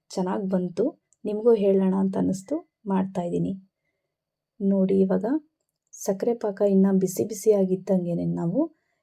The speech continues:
ಇದನ್ನ ಉಂಡೆಗಳು ಏನೇನ್ ನಾವು ಬೇಯಿಸಿಟ್ಕೊಂಡಿದೀವೋ, ಏನ್ ಕರ್ದಿದೀವೋ ಅದನ್ನ ಒಂದೊಂದಾಗಿ ಹಾಕ್ಕೊಳ್ಳೋಣ. ಹಾಕ್ಬಿಟ್ಟು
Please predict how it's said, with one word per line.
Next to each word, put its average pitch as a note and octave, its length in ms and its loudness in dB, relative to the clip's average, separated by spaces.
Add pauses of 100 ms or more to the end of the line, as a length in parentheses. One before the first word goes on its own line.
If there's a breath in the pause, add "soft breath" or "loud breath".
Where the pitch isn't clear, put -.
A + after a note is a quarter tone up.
(160)
ಇದನ್ನ G3 360 4 (260)
ಉಂಡೆಗಳು G3+ 440 4
ಏನೇನ್ F#3+ 400 4
ನಾವು F#3+ 160 2
ಬೇಯಿಸಿಟ್ಕೊಂಡಿದೀವೋ, E3+ 1040 -4 (460)
ಏನ್ B3 240 -2
ಕರ್ದಿದೀವೋ F#3+ 640 4
ಅದನ್ನ F3 300 -2 (360 loud breath)
ಒಂದೊಂದಾಗಿ F#3 400 -2
ಹಾಕ್ಕೊಳ್ಳೋಣ. E3+ 540 -4 (300)
ಹಾಕ್ಬಿಟ್ಟು A3 520 -4